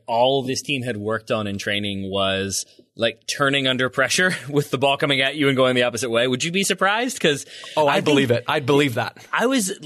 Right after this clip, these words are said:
Speaker 1: so many times I thought, like, "Okay, this is gonna be a square ball. This is gonna be a ball backwards." And instead a player w-, would, would make that turn and pull it off and, and play on the half turn, play under pressure,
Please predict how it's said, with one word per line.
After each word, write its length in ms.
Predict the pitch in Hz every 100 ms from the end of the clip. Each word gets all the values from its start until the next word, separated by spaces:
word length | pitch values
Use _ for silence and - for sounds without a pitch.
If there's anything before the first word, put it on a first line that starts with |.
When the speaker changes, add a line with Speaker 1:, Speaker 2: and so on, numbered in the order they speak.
| 156 -
Speaker 1:
so 280 | - 185
many 180 | 233 220
times 480 | 190 185 185 151 127
I 220 | 123 123
thought, 440 | 120 - 127 117 104
like, 140 | 120
"Okay, 240 | 160 147
this 240 | 120 139 135
is 60 |
gonna 160 | 135 135
be 100 | 117
a 40 | 117
square 320 | - 120 110
ball. 240 | 107 107
This 120 | 113 110
is 20 |
gonna 160 | 117 107
be 80 |
a 80 | 104
ball 200 | 98 98
backwards." 420 | 98 98 104 98
And 100 | 107
instead 380 | 101 - 127 117
a 40 | 107
player 260 | 123 104
w-, 180 | 104 110
would, 280 | 117 120 120
would 200 | 120 127
make 180 | 127 151
that 120 | 180
turn 180 | 151 190
and 200 | 143 165
pull 220 | - 165
it 60 | 151
off 320 | 165 90 -
and, 200 | 147 120
and 320 | 135 123 113 110 - - _ -
play 140 | 160
on 100 | 175
the 60 | 156
half 280 | 147 127 -
turn, 220 | 117 98
play 220 | 151 147
under 140 | 131
pressure, 540 | 120 160 - 131 113